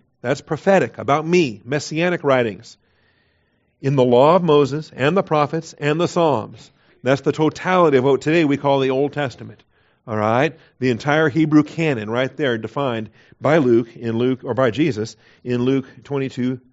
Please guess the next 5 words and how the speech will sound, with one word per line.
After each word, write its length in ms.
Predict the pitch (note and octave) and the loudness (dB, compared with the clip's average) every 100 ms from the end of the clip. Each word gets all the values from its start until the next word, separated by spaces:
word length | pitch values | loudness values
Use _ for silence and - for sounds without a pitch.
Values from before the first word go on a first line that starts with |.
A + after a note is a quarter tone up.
| - | -10
uh, 160 | A#2 | -8
twenty-four 380 | A2+ D#3+ C3 C3+ | -6 -8 -6 -6
forty-four. 560 | B2+ D#3 A#2+ A2 G#2+ _ _ _ _ _ _ _ _ - | -6 -8 -8 -12 -20 _ _ _ _ _ _ _ _ -10
Must 580 | B2+ C3+ E3 E3+ - - - | 0 4 4 2 -6 -18 -10
be 500 | A2 C#3+ C#3+ C#3+ C#3+ | -2 0 2 0 -2